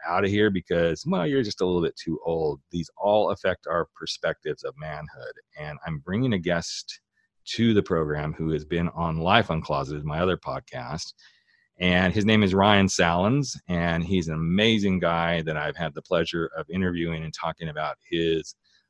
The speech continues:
life and his journey. And I'm not gonna give you any insights because I think the conversation will unfold to where we need to be. So, Ryan, I'm so glad to have you here, man, and excited for you to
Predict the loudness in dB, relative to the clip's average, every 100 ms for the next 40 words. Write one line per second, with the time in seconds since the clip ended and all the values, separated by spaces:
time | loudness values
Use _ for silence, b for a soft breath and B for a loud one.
0 | _ 2 4 4 0 -4 -4 -4 -4 -4
1 | -2 -2 -2 -4 -8 -6 0 0 0 -4
2 | -4 -2 -2 -4 -2 0 2 0 -4 -8
3 | -8 -8 -6 -6 -6 -10 -18 -14 -10 -10
4 | -10 -16 -8 -6 -6 -6 -4 -4 -6 -10
5 | -14 -14 -14 -10 -10 -10 -12 -18 -20 -20
6 | -20 -20 _ -14 -12 -12 -12 0 4 6
7 | 4 2 0 2 2 0 -4 -6 -8 -14
8 | -14 -14 -14 -16 _ _ -20 -20 _ _
9 | _ -10 -10 -10 -14 -14 -10 -8 -8